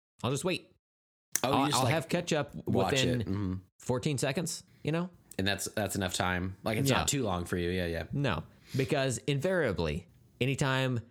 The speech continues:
Speaker 1: I hand somebody the bottle, not only are they super confident, but one of two things is going to happen.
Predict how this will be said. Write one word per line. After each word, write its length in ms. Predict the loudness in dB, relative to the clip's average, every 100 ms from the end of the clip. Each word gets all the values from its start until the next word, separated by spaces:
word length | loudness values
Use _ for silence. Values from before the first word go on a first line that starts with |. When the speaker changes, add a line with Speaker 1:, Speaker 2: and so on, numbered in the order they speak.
| -4
Speaker 1:
I 100 | -2
hand 260 | 0 0 0
somebody 260 | 0 0
the 140 | 0 2
bottle, 480 | 2 2 0 -2 _ _ -20 _ -2
not 160 | 0
only 300 | 0 0 2
are 120 | 2
they 120 | 2 2
super 260 | 2 0
confident, 460 | 0 0 2 0 0
but 80 | 0
one 200 | 0 0
of 80 |
two 120 | 0 0
things 260 | 0 2
is 140 | 0 0
going 140 | 0
to 60 | 0
happen. 360 | 0 0 -2